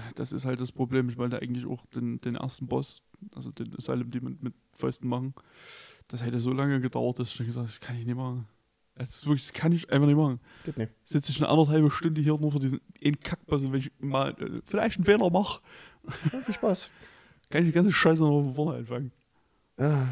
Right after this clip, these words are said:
Speaker 1: Super nervig.
Speaker 2: So wie wir heute die ganze Scheiße von vorne anfangen mussten.
Speaker 1: So wie wir heute die ganze Scheiße von vorne anfangen mussten. Es hat die Stimmung gedrückt, muss ich sagen.
Speaker 2: Schon, schon, schon. Das ist,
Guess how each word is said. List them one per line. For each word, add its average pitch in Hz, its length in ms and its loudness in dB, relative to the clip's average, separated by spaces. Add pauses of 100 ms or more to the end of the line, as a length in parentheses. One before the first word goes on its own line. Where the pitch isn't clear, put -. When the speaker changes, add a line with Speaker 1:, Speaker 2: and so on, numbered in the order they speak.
Speaker 1:
Super 139 300 2
nervig. 123 520 -2 (280)
Speaker 2:
So 127 200 -2
wie 123 100 0
wir 147 120 2
heute 120 100 4
die 113 60 0
ganze 107 200 0
Scheiße 107 240 -4
von 110 140 -6
vorne 110 200 -2
anfangen 110 260 -4
mussten. 107 300 -8 (200)
Speaker 1:
So 131 200 0
wie 135 100 2
wir 180 120 6
heute 139 200 4
die 123 100 -6
ganze 120 220 -4
Scheiße 123 240 -4
von 120 100 -8
vorne 117 220 -2
anfangen 120 260 -2
mussten. 120 300 -6 (2500)
Es - 80 -2
hat 156 120 6
die 190 60 8
Stimmung 196 340 10
gedrückt, 139 400 4
muss 143 160 2
ich - 60 -10
sagen. 143 380 4 (200)
Speaker 2:
Schon, 127 440 4
schon, 113 360 0
schon. 107 320 -2
Das - 180 -10
ist, - 360 -14